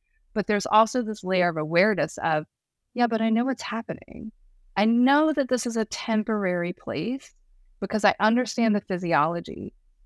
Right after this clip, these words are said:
So I kept waiting and waiting for that big drop into the abyss of,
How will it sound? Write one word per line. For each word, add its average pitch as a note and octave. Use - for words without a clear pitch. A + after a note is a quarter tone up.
So -
I B3+
kept -
waiting A#3
and G3+
waiting F#3
for A3+
that G#3
big A3+
drop F#3
into F#3
the E3
abyss E3+
of, E3